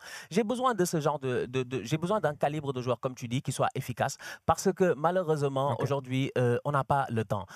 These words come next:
Speaker 1: Le championnat devient de plus en plus compétitif. Les gars vont très, très vite. Liverpool, dans la même saison, ils ont fait deux saisons.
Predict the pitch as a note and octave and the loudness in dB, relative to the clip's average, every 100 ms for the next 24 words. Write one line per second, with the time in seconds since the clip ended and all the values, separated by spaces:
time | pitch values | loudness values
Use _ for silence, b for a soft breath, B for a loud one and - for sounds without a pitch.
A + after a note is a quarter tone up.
0 | B - F3 G#3+ G3+ G3 D#3 C#3+ C3 D3+ | B -2 2 2 2 0 0 -2 0 0
1 | C#3+ C#3 - A#2 A#2 A2 G#2 A2 - C#3+ | 0 -4 -6 -4 -2 -2 -4 -4 -4 0
2 | C#3+ E3 C3 A2+ - - A#2+ G#2+ G#2 F#3 | 2 2 0 -4 -4 -2 -2 -4 -2 2
3 | A3 - D3 C#3 C3+ F#3+ - C#3 D3 A#2 | 2 2 0 2 0 -2 -4 -4 -4 -6
4 | A2+ G#2 G#2 A#2 G2 G2 | -6 -4 -2 -2 -2 -8